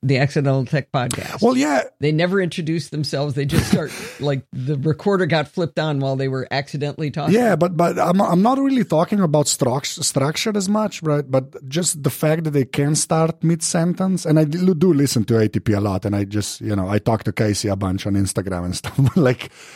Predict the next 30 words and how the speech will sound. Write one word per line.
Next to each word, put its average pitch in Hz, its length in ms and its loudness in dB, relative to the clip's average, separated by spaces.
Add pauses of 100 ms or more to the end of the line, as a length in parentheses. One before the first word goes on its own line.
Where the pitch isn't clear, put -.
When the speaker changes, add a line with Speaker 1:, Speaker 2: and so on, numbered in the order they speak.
(120)
Speaker 2:
uh, 147 220 2
just, 147 240 0
it's 156 240 0
not 220 220 2
really 196 200 2
about 151 300 2
the, 135 140 0
the 117 160 0
structure. - 500 -2
It's 147 120 0
just, 170 300 -2
you 156 80 2
know, 131 200 2
the, 120 140 -6
just 147 260 -2
the 156 80 0
fact 151 240 0
that 147 100 -2
you 131 80 0
can 139 280 0
start 143 440 -2
mid-sentence, 156 680 -2 (260)
that, 139 220 -2
that 147 220 0
kinda 147 240 2
makes 139 280 0
it 131 120 -2
more 123 300 4
podcasty. 151 880 -4 (360)
It, 160 140 -6